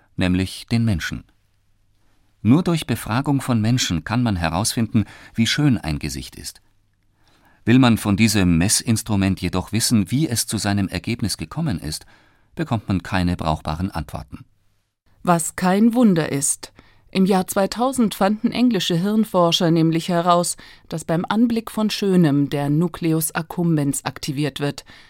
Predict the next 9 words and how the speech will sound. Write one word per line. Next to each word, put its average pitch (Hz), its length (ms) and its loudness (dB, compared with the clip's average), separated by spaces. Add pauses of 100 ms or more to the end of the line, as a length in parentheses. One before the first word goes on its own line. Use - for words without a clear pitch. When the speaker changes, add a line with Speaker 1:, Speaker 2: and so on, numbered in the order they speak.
(120)
Speaker 2:
Das - 180 -10
ist - 180 -6
das 151 120 0
Belohnungssystem 170 1040 2
im 165 160 0
Gehirn, 180 400 2
das 156 220 -4
Suchtverhalten 160 720 0
fördert. 160 500 0